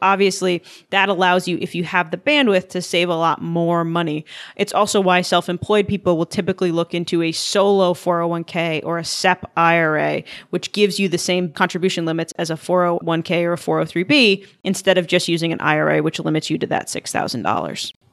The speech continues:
Overall, though, these are all tax-advantaged retirement accounts. They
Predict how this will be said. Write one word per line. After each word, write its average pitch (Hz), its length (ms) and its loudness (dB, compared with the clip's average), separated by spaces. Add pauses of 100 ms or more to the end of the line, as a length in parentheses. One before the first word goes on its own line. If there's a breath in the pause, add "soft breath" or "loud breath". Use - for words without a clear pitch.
(360)
Overall, 285 420 0
though, 208 200 0
these 214 200 -2
are 214 180 -2
all 208 300 2
tax-advantaged 185 1080 -2
retirement 170 480 -4
accounts. - 380 -10
They 165 120 2